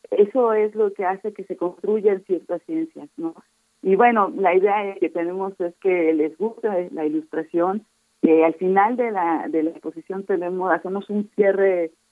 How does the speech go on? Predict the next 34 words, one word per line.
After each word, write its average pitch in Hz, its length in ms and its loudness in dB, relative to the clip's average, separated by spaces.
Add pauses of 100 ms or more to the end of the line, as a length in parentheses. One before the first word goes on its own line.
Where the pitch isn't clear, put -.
(140)
de 180 300 4
esta 180 500 2
experiencia, 180 840 -4 (320)
invitándolos 190 760 -4
a 165 120 -2
que 165 500 2
hagan, 165 320 0
por 160 100 -6
ejemplo, 175 520 -2 (320)
un, 196 360 0
hagan 190 280 2
un, 202 100 -6 (140)
tenemos 202 280 -8
un 190 160 -6
grabado 175 840 2 (720)
en 147 640 -2
caucho, 190 520 -2 (300)
donde 170 160 0
la 175 100 2
gente 185 240 -10
puede 190 260 0
hacer 185 380 -4
sus, 180 160 -4 (520)
eh, 151 300 2
o 156 80 2
los 156 160 -2
chicos - 220 -2
pueden 180 220 0
hacer - 220 -10
su 196 120 -2
propio 185 340 -2
sello 175 360 2
del 143 540 -4 (220)
famoso 160 640 0